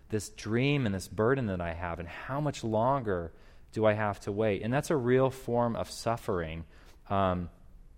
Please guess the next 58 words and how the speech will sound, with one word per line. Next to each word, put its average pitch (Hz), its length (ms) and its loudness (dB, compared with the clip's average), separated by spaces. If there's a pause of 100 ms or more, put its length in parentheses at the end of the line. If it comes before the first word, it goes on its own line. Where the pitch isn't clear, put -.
(280)
and 110 100 0
I 107 100 4
think 120 260 0
it's, 107 180 2
it, 101 200 -2
it's 101 220 -4
right 107 240 6
to 107 120 -4
consider 135 440 0
it 101 120 2
so 92 260 2
and 92 200 -4
to, 101 160 -4
and 98 140 -6
to - 80 -6
go 101 220 4
before 101 320 -2
the 92 80 -4
Lord 92 380 2
and 87 200 -6
walk 101 340 4
that 90 200 0
out 90 340 0 (540)
with 95 220 -2
him. 87 420 -4 (920)
We 120 140 4
looked 165 280 6
at, - 240 -2
when 120 140 -2
we 123 60 2
look 156 200 4
at 165 80 0
the 131 100 4
role 107 240 8
of 98 140 2
Christ, 85 580 -2
our 95 180 2
ultimate 110 440 2
pilgrim, 87 540 -2 (120)
the 107 80 0
ultimate 107 340 2
traveler, 92 540 2
the 90 80 -2
one 98 300 2
who 98 140 -2
really 101 280 4
is 92 140 2
our 90 100 0
guide, 90 400 4
who 90 140 -8
sets - 260 -2
the - 100 -8
pace 95 360 -4
for 87 160 -8
each 95 180 -6
of 92 80 -2
our 87 160 -2
lives, 90 560 -2